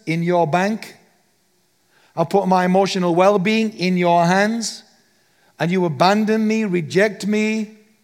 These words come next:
betray me, I am rendered instantly homeless in that moment.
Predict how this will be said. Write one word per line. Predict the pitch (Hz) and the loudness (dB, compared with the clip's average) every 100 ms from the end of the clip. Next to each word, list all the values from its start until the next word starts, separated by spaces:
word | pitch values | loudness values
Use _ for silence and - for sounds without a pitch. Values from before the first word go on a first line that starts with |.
| _ _ _ _ _ _ | _ _ _ _ _ _
betray | 127 180 - 190 208 220 | -6 -6 0 2 4 4
me, | 214 214 220 226 185 _ _ _ _ _ _ _ _ _ _ _ _ _ _ _ _ _ - | 2 0 -2 -4 -10 _ _ _ _ _ _ _ _ _ _ _ _ _ _ _ _ _ -2
I | 180 214 | 2 4
am | 202 180 175 | 4 2 2
rendered | 202 214 208 202 175 - | 2 2 0 -2 -4 -4
instantly | 226 226 - 240 208 208 | -2 -2 -4 -6 -4 -4
homeless | 160 214 190 175 - - | 0 0 0 -2 -4 -2
in | 208 214 | -2 0
that | 202 196 180 | 0 -2 -2
moment. | 175 180 185 | -2 0 -4